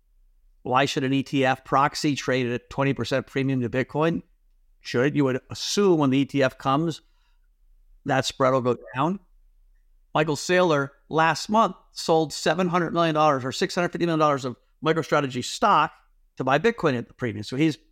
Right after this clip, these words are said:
doing trades that are accretive to book. What's shocking is he did that and the spread didn't move. And he's doing another seven fifty this month and the spread's not moving.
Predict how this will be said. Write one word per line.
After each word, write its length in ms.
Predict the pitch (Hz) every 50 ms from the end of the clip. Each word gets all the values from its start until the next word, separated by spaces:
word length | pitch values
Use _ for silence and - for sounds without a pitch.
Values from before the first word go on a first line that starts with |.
| _ _ _ _ _ _ _ _ _ _ _ _ _ _ _ _ - 151
doing 260 | 139 - 160 156 143
trades 260 | 131 - 160 147 139 120
that 100 | 139 123
are 80 | 123
accretive 360 | 113 _ - 160 151 139 120
to 60 | 113 117
book. 440 | 101 110 131 165 175 - - - _ _ _ _ _ _ _ _ _ _ _ _ _ _ _ _ _ _ _ -
What's 260 | 156 170 170 - -
shocking 640 | - - - - 226 - - 214 - 202 170 156
is 180 | 143 135 131 - -
he 160 | _ - 170 156
did 300 | 131 120 170 202 175 147
that 260 | 151 135 131 131 - _ _ _ _ _ _ _ -
and 100 | - 143
the 80 | 135
spread 320 | 120 - - - 156 143 135
didn't 240 | 117 110 101 107 _
move. 120 | - - _ _ _ _ _ _ _ _ _ _ _ _ _ _ _ _ _ _ _ _ _ _ _ _ _ _ _ -
And 120 | 156 156
he's 140 | 160 156 127
doing 200 | 113 175 175 170
another 240 | 170 190 214 226 202
seven 300 | - - 170 143 156 156
fifty 320 | - 180 160 143 160 165
this 180 | 196 240 - -
month 260 | 151 110 - - - _ _ _ _ _ _ _ _ _ _ _ _ _ _ -
and 140 | 143 156
the 60 | 156 143
spread's 400 | - - - 160 147 135 - 127
not 240 | 127 117 113 -
moving. 300 | 110 107 98 92 92 -